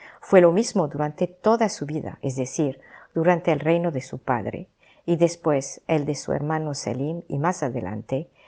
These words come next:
el de su sobrino Murad. Historias abundan sobre su poder y se sabe, para darles un toque conocido quizás a ustedes, que intervino con su padre para liberar a una persona detenida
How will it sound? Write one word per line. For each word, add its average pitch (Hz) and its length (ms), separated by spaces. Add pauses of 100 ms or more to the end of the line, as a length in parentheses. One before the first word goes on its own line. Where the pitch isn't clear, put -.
(140)
el 175 220
de 151 100
su 156 160
sobrino 143 500
Murad. 113 360 (640)
Historias 175 520
abundan 135 600
sobre 117 300
su - 240
poder 135 420 (300)
y 147 100
se 135 160
sabe, 156 380
para 120 320
darles 123 400
un 110 100
toque 131 460
conocido 135 580
quizás 139 400
a 123 60
ustedes, 214 580 (360)
que 226 100
intervino 220 560
con 262 160
su 240 160
padre 143 500
para 147 220
liberar 165 400
a 185 40
una 170 200
persona 190 360
detenida 156 680